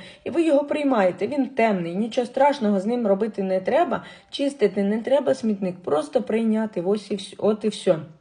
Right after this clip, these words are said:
Це, е, людина почала далі активно хейтити мою підписницю іншу і, м, тикати, так, е, працюють вампіри. Саме так працюють вампіри, коли вони вас виводять на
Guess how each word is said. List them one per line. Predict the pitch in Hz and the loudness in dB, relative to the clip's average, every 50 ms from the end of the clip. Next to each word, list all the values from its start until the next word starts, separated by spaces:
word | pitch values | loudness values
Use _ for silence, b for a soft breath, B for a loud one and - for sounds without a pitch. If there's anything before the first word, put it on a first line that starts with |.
| _ _ _ _ _ _ _ _ _ _ B B B B B B B B B B B - - | _ _ _ _ _ _ _ _ _ _ B B B B B B B B B B B -20 -8
Це, | - 233 226 214 214 214 - - | -2 2 2 4 2 2 2 4
е, | 214 208 202 202 202 202 | 4 6 6 6 6 6
людина | 196 202 220 202 240 285 294 311 285 | 4 2 0 2 2 0 0 0 -4
почала | - 226 214 - 220 214 220 226 | -2 -2 0 2 2 4 4 4
далі | 214 180 214 214 214 202 190 | 4 6 6 6 6 6 4
активно | 185 180 180 180 - - 240 240 226 208 190 185 175 | 2 2 2 -2 -6 -6 -2 0 2 2 2 0 -2
хейтити | 180 - - 226 226 208 185 170 170 - 180 170 170 - 175 165 - - | -4 -2 0 2 4 4 4 2 0 -4 -6 -6 -4 -2 -2 -2 -2 -2
мою | 190 196 202 214 220 202 208 196 175 | -2 0 2 2 2 2 2 2 0
підписницю | 165 - - 214 202 196 - - 180 175 - 196 185 180 185 202 | 0 -2 -2 -4 -4 -2 -2 -2 -2 -2 -2 -6 -6 -6 -4 -6
іншу | 185 196 226 262 285 320 330 - 330 330 320 B B B B B B B | -6 -4 -2 -2 -2 -2 -4 -4 -6 -6 -8 B B B B B B B
і, | - - 233 233 226 220 214 - - | -6 -4 -2 0 0 0 0 0 2
м, | 214 214 214 214 214 208 208 202 202 196 196 | 2 4 4 4 4 4 4 2 2 0 -2
тикати, | - 254 240 226 - 233 233 233 - 294 311 359 370 - - | -2 -2 -2 0 0 0 0 0 -2 -6 -8 -8 -10 -10 -4
так, | - 247 254 285 320 311 - - - _ - | 0 2 4 4 2 0 -4 -14 -14 _ 0
е, | 233 214 202 202 202 208 | 2 4 6 6 4 2
працюють | 208 - 214 208 202 202 - - 214 214 208 208 208 - - 190 | 0 0 0 0 0 -2 -2 -2 0 2 2 0 -2 -2 -2 0
вампіри. | 196 202 196 190 - - 208 196 180 175 160 151 - - _ _ B B B B B B B | 0 2 2 0 -2 -2 0 0 0 0 -2 -6 -14 -16 _ _ B B B B B B B
Саме | - - 196 202 220 220 208 196 | -2 2 4 4 4 4 2 0
так | 185 - - 190 220 285 302 - - | -2 0 2 2 2 0 -2 -6 -4
працюють | - 202 196 190 196 - 220 233 240 226 202 190 | 0 0 0 0 0 -4 -6 -4 -4 -4 -2 0
вампіри, | 190 190 185 190 254 311 294 - | 0 -2 0 -2 -2 -2 -2 0
коли | - - 202 214 220 | 0 2 2 4 4
вони | 196 175 185 180 202 254 302 | 4 4 2 2 2 0 0
вас | 254 190 196 226 233 - - | 2 4 4 4 2 0 -2
виводять | 202 190 175 202 233 247 220 196 190 - | -2 0 2 2 2 2 2 0 0 2
на | 196 208 214 220 196 202 | 2 2 2 2 0 -2